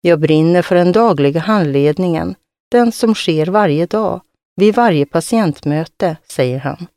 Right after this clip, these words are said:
Kontaktinformation Mikael Bergenheim, utbildningsläkarchef och tillträdande adjungerad professor. Noll ett noll,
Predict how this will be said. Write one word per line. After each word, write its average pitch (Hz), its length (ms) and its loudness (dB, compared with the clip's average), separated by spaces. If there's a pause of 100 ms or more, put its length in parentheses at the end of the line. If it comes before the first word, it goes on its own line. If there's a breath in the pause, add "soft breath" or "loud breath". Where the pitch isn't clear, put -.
(880)
Kontaktinformation 151 1300 0
Mikael 240 480 2
Bergenheim, 180 920 0 (640)
utbildningsläkarchef 156 1400 -2
och - 200 -2
tillträdande 160 920 0 (100)
adjungerad 151 840 -2
professor. 190 760 -4 (760)
Noll 147 360 0
ett - 240 -4
noll, 190 400 0